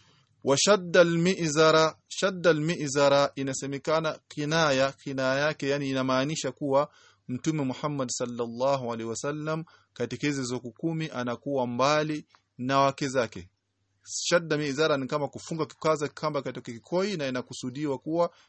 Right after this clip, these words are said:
kinya-, kinayatan an i'tizali an-nisa.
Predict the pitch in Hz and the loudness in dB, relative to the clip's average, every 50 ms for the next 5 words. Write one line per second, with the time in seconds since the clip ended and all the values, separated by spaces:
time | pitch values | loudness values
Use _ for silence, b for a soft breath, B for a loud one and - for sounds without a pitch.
0 | b _ - - 131 131 139 147 156 135 - - 143 135 143 156 170 175 160 147 | b _ -10 -6 -4 -2 0 0 -2 -2 -4 -4 -2 0 2 2 2 2 2 0
1 | 143 156 139 135 131 123 123 123 123 117 120 - - 123 113 117 131 139 147 156 | 0 -2 -4 -2 -4 -4 -4 -4 -6 -6 -8 -8 -8 -8 -4 2 2 4 4 4
2 | 160 165 175 175 - _ _ _ _ _ _ - 156 151 147 147 143 131 - - | 4 2 -2 -4 -6 _ _ _ _ _ _ -4 -2 -2 0 -2 -2 -2 0 0
3 | 147 127 - | 0 0 0